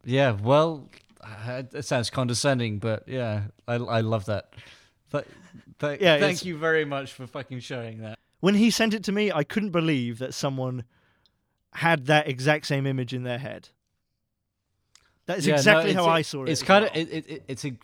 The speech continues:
Speaker 1: it's kind of shockingly accurate. The only detail,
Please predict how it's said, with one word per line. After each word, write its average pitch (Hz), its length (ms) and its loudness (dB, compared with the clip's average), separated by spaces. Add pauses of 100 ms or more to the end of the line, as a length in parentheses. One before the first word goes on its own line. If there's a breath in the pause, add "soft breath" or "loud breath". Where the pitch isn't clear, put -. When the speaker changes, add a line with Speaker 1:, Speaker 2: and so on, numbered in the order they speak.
Speaker 1:
it's - 260 -12
kind 147 200 -2
of 131 80 -2
shockingly 160 680 -2
accurate. 131 380 -4
The 147 120 0
only 196 240 2
detail, 139 800 -2